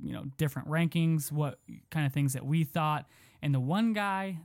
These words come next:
that we came up with who was a legitimate snub, in, in my opinion, and Ronnie, you probably agree with this as well, um, was Chino Hills center Onyeka Okongwu, plays for the Compton Magic on the Adidas circuit. Um,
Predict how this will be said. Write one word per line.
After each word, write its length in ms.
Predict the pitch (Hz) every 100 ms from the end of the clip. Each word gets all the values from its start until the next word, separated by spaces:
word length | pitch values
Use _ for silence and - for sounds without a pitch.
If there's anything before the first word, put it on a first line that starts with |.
| -
that 160 | 175
we 80 | 160
came 240 | 156 170 151
up 160 | 139
with 240 | 139 135 -
who 140 | 139
was 180 | 135 131
a 60 |
legitimate 680 | 127 123 127 131 160 170 156
snub, 380 | - - 143 120 117
in, 140 | 131 -
in 140 | 139
my 160 | 139 139
opinion, 320 | 139 139 131
and 180 | 127 127
Ronnie, 420 | 131 131 131 135 - _
you 300 | - 139 147
probably 340 | 139 151 139 135
agree 200 | 127 135
with 120 | 131
this 140 | 131
as 100 | 131
well, 280 | 131 123 117 - - - - - _ _ -
um, 440 | 143 139 139 135 -
was 120 | 156 139
Chino 300 | - 196 180
Hills 240 | 175 160
center 400 | - 151 147 143
Onyeka 560 | 139 135 127 127 113 120
Okongwu, 600 | - 156 156 156 156 143
plays 320 | 139 131 127
for 360 | - 131 127 127 _ _ _
the 80 | -
Compton 400 | 131 147 135 123
Magic 360 | 135 139 139 135
on 120 | 123
the 160 | 117 117
Adidas 360 | 123 147 151
circuit. 560 | 139 - 147 135 147 135 - _ _ _ _
Um, 440 | 131 127 127 127